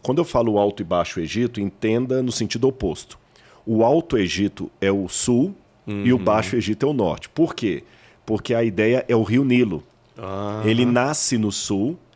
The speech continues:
Speaker 1: e desemboca no norte, no mar Mediterrâneo.
Speaker 2: Uhum.
Speaker 1: Então,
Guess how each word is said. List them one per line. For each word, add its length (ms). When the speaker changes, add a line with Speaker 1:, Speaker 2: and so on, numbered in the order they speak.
Speaker 1:
e 60
desemboca 640
no 140
norte, 580
no 200
mar 380
Mediterrâneo. 580
Speaker 2:
Uhum. 460
Speaker 1:
Então, 400